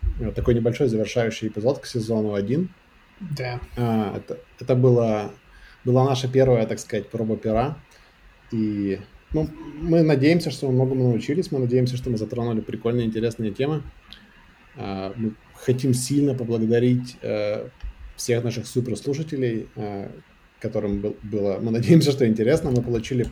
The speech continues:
Speaker 1: прикольный фидбэк, который, э, над которым мы хотим поработать. А, поработать над новыми форматами, чтобы делать бо-, еще более интересный контент. А, это было прикольное время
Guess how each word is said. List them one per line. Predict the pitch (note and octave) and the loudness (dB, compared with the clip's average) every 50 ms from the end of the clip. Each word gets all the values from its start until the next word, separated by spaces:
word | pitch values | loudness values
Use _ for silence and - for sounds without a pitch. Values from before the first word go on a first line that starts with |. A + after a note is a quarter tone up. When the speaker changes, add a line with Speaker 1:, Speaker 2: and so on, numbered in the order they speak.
| - - | -6 -10
Speaker 1:
прикольный | - A#2+ A2+ - C3+ B2+ B2 B2 | -8 -8 -4 -2 0 2 2 2
фидбэк, | - - G2 G2+ A#2+ C3 D#3 - - - | 0 -2 -2 2 2 2 2 0 -4 -10
который, | - B2 B2 - A2+ G#2+ G#2+ G#2 G#2 G#2 - - - | -12 -6 -2 -2 0 0 0 0 -2 -4 -8 -12 -12
э, | A#2 A#2 A2+ | -10 -10 -8
над | G#2+ - | -10 -8
которым | - - A#2+ A2+ | -8 -6 -4 -4
мы | A2 G#2+ | -4 -4
хотим | - A2 G#2+ | -4 -6 -4
поработать. | G#2+ G2+ G2+ G2+ B2+ D#3+ F3+ E3 - - - - _ _ _ _ - - - - - - - - - - - - - _ _ _ _ - | -2 -2 0 0 0 0 -2 -4 -6 -10 -18 -20 _ _ _ _ -20 -20 -20 -20 -20 -20 -20 -20 -20 -20 -20 -20 -20 _ _ _ _ 0
А, | C3 B2+ B2 A#2+ A#2+ A#2 A#2 A2+ A2 A2+ - - _ _ _ - _ | 2 4 4 4 4 2 0 -2 -4 -6 -10 -18 _ _ _ -4 _
поработать | - A#2+ A#2+ A#2 C3 C#3 D#3 C#3 C3 | 2 4 6 6 6 6 6 4 2
над | B2+ A2+ | 0 2
новыми | A#2+ B2 A#2+ A#2+ A#2 A2+ | 2 2 2 2 0 -2
форматами, | A2 - A2+ A2 A#2 B2+ C#3+ C#3 - D3 C#3 C3+ C3 B2 A#2+ A#2+ A2 A2 - | -2 -4 -2 0 0 0 0 0 -2 -2 -2 0 0 0 0 -2 -4 -6 -12
чтобы | - - - - A2 F#2+ F#2 G#2 G2+ G2 F#2+ F#2 F2+ F#2+ F#2+ G2+ | -16 -10 -4 -4 -4 -2 -2 0 0 2 2 2 0 -2 -2 -2
делать | A2+ A2 G2+ G2 | 0 0 0 0
бо-, | G2 B2 B2+ | -2 -4 -4
еще | B2 A#2+ - C#3 B2+ | -4 -2 0 0 2
более | A#2+ A#2+ A2+ A2+ | 2 2 2 2
интересный | A2 A2 B2 B2 A#2+ B2 A#2+ A2 | 0 0 0 0 0 0 -2 -4
контент. | A2 G2+ A2+ C3+ D3+ F3+ F#3 - - - _ _ _ _ _ _ _ _ - - - - _ _ _ _ _ _ _ _ _ - - - _ _ _ - - _ _ _ - - | -4 -4 -4 -2 -2 -4 -4 -6 -10 -18 _ _ _ _ _ _ _ _ -20 -20 -20 -20 _ _ _ _ _ _ _ _ _ -20 -20 -20 _ _ _ -20 -20 _ _ _ -16 -8
А, | E3 D3 C3 B2 B2 A#2+ A#2 A2+ A2 - - - | -4 0 2 2 2 2 0 -2 -6 -8 -4 -2
это | D#3+ D#3+ E3+ | 2 4 4
было | E3 D#3+ D3+ C#3 C#3 D#3 D#3+ D3 C3 | 4 4 2 0 2 4 4 4 4
прикольное | B2 - - A#2+ A#2+ - B2 B2 A#2 A2 | 2 0 -4 -2 2 4 4 4 4 2
время | G#2+ G#2+ A#2+ B2 B2+ B2 A#2 - | 2 2 2 2 2 2 0 -2